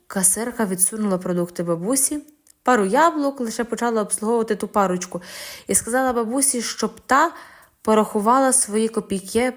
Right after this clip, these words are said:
потім і стала в чергу. «Хто її тут взагалі пустив?» сказала баба,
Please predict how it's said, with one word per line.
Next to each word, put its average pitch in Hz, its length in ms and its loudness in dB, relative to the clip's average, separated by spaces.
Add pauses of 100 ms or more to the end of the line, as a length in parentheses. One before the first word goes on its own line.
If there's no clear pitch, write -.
(120)
потім 302 440 0 (240)
і - 40 -14
стала 208 300 0
в 196 100 -6
чергу. - 440 -8 (920)
«Хто - 260 4
її 403 200 6
тут 330 140 -2
взагалі 285 400 2
пустив?» 185 600 -2 (1000)
сказала 226 600 2
баба, 277 420 0